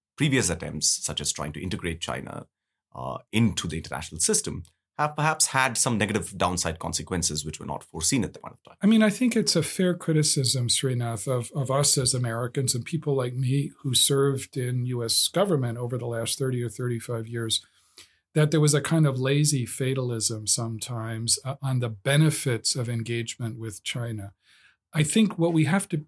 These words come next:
Speaker 2: be careful about, though, is not letting that same lazy fatalism cause us to assume too much about the wisdom of containment of China's rise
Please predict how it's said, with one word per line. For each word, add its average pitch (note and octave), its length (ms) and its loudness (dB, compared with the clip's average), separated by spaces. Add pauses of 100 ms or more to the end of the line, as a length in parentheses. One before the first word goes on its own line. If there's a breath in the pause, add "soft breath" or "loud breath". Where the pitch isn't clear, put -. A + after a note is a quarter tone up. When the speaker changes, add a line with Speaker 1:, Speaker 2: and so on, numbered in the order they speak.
(140)
Speaker 2:
be C3 120 -2
careful G#3 520 2
about, A#2 380 -2
though, A#2 360 -2
is B2+ 260 -2 (100)
not D3 420 4
letting C#3+ 340 4
that B2 200 0
same D3 440 4
lazy C3 520 0
fatalism B2 920 0
cause C3+ 380 0
us B2 180 0
to - 160 -8
assume D3 520 2
too - 200 -2
much B2+ 500 0 (440 soft breath)
about C3 540 0
the C3 120 -2
wisdom C#3+ 500 4
of A#2 200 -6
containment D#3 840 2
of B2 180 -6
China's A#2 560 -4
rise A2 540 -4